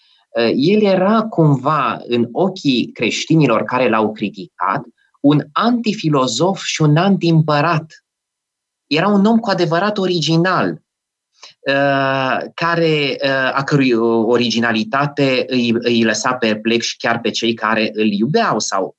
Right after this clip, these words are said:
pe cei care îl însoțeau cu admirație. De pildă,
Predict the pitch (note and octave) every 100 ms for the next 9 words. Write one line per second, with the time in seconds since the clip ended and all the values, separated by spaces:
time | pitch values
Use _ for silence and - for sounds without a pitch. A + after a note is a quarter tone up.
0 | _ - - G#2+ G#2 G#2+ G#2+ G#2 G#2 G#2+
1 | G#2 - A2 A2 A2 G#2+ A2+ D3 E3+ F3
2 | C#3+ - F2+ - _ _ _ - C3+ B2+
3 | C3+ A2+ G#2+ G2+